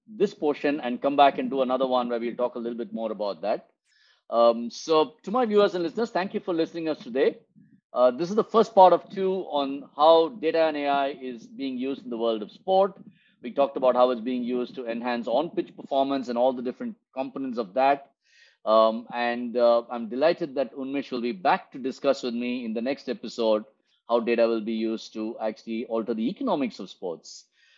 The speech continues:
Slaves to the Algo is available on YouTube, Spotify, Google, and Apple Podcasts. We release a new episode every week, sometimes more frequently. And if you really like this episode, don't forget to like, share, and subscribe.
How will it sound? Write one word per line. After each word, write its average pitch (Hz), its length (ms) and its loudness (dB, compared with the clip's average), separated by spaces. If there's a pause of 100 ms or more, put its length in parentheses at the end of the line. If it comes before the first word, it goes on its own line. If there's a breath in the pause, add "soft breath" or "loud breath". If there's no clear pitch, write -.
(140 soft breath)
Slaves 185 300 4
to 202 60 -4
the 185 100 6
Algo 170 340 10
is 151 80 -4
available 151 380 2
on 139 80 -6
YouTube, 147 480 -6
Spotify, 135 640 4
Google, 131 320 -4
and 123 100 -2
Apple 120 240 -6
Podcasts. 175 680 0
We 120 80 -6
release 113 280 -4
a - 20 -6
new 120 240 -4
episode 120 380 -4
every 113 240 -2
week, 151 260 -2
sometimes 110 460 -4
more 104 200 -12
frequently. 143 640 -8 (600)
And 123 320 0
if 123 140 -8
you 123 100 -2
really 170 200 4
like 147 200 6
this 127 120 -8
episode, 123 480 -4
don't 123 240 -8
forget 117 280 -8
to 110 80 -16
like, 113 260 0
share, 117 240 2
and 110 100 -6
subscribe. 156 520 0